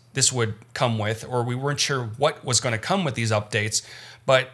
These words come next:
Adobe has released a lot of new features in the last few years, specifically for Creative Cloud members.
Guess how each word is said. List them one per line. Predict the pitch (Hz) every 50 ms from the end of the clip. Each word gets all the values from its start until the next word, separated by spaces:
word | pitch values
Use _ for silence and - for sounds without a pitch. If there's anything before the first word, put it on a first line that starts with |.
| - -
Adobe | - 135 120 113 160 190 196 196 175
has | 160 170 - -
released | 139 135 131 131 120 - - -
a | 120
lot | 110 104 107 117 120 131 147 160
of | 151 131 113
new | 123 131 135 127
features | - - 123 120 - 120 113 107
in | 107 110
the | 110
last | 107 113 107 110 110 - - -
few | 120 113
years, | 110 107 107 107 104 104 107 - - - - _ _ _ _ _ _ _ _ _ - - _ _ _
specifically | - - - - 151 - - 220 190 180 170 156 151 127
for | - - 156 156 147
Creative | - - 151 139 135 127 113
Cloud | - - 131 120 113 110
members. | 123 165 180 147 123 113 113 107